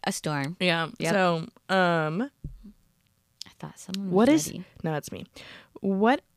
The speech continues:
Speaker 2: are three things you can't live without? Whoever wrote these questions, though,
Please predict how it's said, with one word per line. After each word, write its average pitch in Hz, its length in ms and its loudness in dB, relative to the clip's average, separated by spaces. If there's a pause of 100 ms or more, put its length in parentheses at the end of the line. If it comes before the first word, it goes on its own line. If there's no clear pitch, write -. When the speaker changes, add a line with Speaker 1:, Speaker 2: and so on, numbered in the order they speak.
(120)
Speaker 2:
are 208 200 4
three 214 460 0
things 190 680 -2
you 175 460 4
can't - 340 -2
live 160 100 0
without? 147 320 -4 (320)
Whoever 311 300 6
wrote 165 280 4
these 175 160 0
questions, 175 420 2
though, 160 440 2